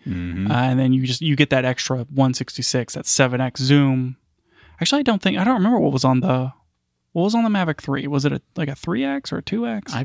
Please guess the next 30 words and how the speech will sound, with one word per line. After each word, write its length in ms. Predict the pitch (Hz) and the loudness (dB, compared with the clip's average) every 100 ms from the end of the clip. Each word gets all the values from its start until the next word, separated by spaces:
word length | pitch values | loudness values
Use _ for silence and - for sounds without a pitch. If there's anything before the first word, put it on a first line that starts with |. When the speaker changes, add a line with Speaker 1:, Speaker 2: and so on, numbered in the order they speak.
| - | -6
Speaker 1:
feel 180 | 190 214 | -6 -4
like 200 | 226 156 | -2 -4
it 120 | 127 | -2
wasn't 440 | 107 120 123 131 98 | 0 0 0 -4 -6
a 60 | 87 | -6
seven 400 | - 101 95 82 | -2 -2 -2 -4
X. 300 | 82 80 - | -6 -4 -2
That 220 | 113 - | -2 -2
seems 360 | 143 131 98 | -2 0 2
Speaker 2:
No, 120 | 156 160 | 4 6
Speaker 1:
really 120 | 151 | 6
Speaker 2:
no, 60 | 139 | 4
the 80 | |
seven 300 | 185 220 233 | 4 4 4
X 180 | 208 - | 2 2
Speaker 1:
significant. 120 | 147 131 | 0 2
Speaker 2:
is 40 | |
definitely 400 | 143 143 139 131 | 2 2 2 2
new, 220 | 127 127 | 2 2
but 100 | 127 | 2
I'm 80 | 131 | 0
trying 200 | 170 175 | 0 0
to 20 | |
remember 240 | 147 135 127 | 2 0 -2
if 80 | |
it 100 | - | -4
was 140 | 135 131 | -4 -4
also, 420 | 135 120 135 - | -4 -4 -2 -2
if, 180 | - 127 | -2 0
like, 180 | 131 127 | 0 -2